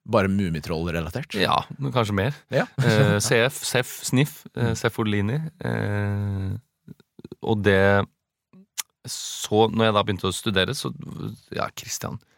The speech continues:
Speaker 2: er jo greit. Christian Fredrik, det er veldig rojalt.
Speaker 1: Det er veldig
Speaker 2: Det er jo
Speaker 1: rojalt.
Speaker 2: nærmest at man,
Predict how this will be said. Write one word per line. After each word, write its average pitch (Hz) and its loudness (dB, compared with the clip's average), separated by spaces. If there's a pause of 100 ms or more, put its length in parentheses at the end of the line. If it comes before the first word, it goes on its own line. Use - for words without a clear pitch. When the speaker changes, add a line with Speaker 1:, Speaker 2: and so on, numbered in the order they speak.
(260)
Speaker 2:
er 95 -2
jo 92 -2
greit. 110 -2
Christian 117 -2
Fredrik, 139 0
det - -2
er 160 0
veldig 190 4
rojalt. 143 4
Speaker 1:
Det 101 0
er 92 -4
veldig 87 2
Speaker 2:
Det - 4
er 127 6
jo 123 6
Speaker 1:
rojalt. 131 4
Speaker 2:
nærmest 107 2
at 113 2
man, 110 4